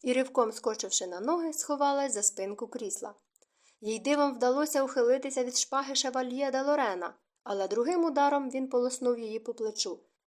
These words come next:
Із рани ринула кров. «Дандіжос, Пегілене, до мене, гасконці!» — з шаленством прокричала вона. «Врятуйте мене від сіверян!» Двері, що ведуться до сусідньої вітальні, різко відчинилися.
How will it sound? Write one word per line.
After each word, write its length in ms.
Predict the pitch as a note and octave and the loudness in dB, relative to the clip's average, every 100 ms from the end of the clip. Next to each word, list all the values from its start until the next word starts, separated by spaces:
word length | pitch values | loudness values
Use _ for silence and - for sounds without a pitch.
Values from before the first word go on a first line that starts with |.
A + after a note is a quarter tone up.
| _ | _
Із 220 | - A3+ | 0 2
рани 400 | G#3+ C#4 E4 D#4 | 6 6 6 2
ринула 460 | C4+ A3 A3 G#3+ G#3+ | 4 2 2 0 -2
кров. 280 | G#3+ F3+ F3+ _ _ _ _ _ _ _ _ | -4 -10 -10 _ _ _ _ _ _ _ _
«Дандіжос, 640 | A3+ A#3 A#3+ C4 D#4 C4 - | -4 -2 0 4 4 4 2
Пегілене, 640 | A#3+ A#3+ D4 D#4 A#3 G3+ - - | -4 -2 0 0 0 -6 -16 -10
до 100 | C4+ | -2
мене, 280 | D4+ D4 G#3 | 2 2 2
гасконці!» — 680 | B3+ - E4+ C4+ A3 - - - | -2 -2 2 2 0 -6 -8 -14
з 80 | - | -6
шаленством 480 | - F#3+ C4+ C#4+ C#4+ | -4 -2 -2 0 -2
прокричала 600 | C#4 C4 B3+ B3+ A#3+ A#3 | 0 -4 -2 0 0 0
вона. 320 | A3+ A3 F#3+ - _ _ - | -2 -4 -6 -10 _ _ -2
«Врятуйте 520 | A#3+ B3 E4 D#4 C4+ | 0 2 2 2 0
мене 320 | C4+ C#4+ C#4 | 0 2 0
від 240 | C4+ C4+ | 0 -6
сіверян!» 600 | - - C4 C#4+ B3 F3+ - _ _ _ _ _ | -4 0 0 0 0 -2 -8 _ _ _ _ _
Двері, 300 | B3 B3+ A3 | 2 2 4
що 180 | - G#3 | 0 0
ведуться 460 | G#3 G3+ B3+ G3+ | -2 -2 0 0
до 100 | G3 | -2
сусідньої 540 | G#3 G#3+ C4 B3 G3+ F#3 | -2 0 0 0 -2 -4
вітальні, 560 | G3+ D#4+ E4+ D#4+ C#4+ | -2 0 2 2 0
різко 340 | A3 A#3 - G#3 | 0 0 -2 -2
відчинилися. 800 | G#3+ - A3 A3 F#3+ F#3 - | 0 0 0 0 -2 -4 -6